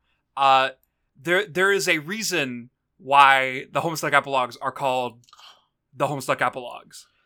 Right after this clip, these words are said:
There's a reason why there's not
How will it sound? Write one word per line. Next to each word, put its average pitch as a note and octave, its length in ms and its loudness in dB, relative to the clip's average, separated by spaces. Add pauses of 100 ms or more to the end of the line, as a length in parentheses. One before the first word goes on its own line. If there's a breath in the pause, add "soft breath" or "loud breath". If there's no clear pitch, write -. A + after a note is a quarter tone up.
(180)
There's C#3+ 560 -4
a D#3 80 -2
reason D#3 800 -6 (420)
why C#3+ 600 6
there's C3+ 340 -4
not D3+ 380 6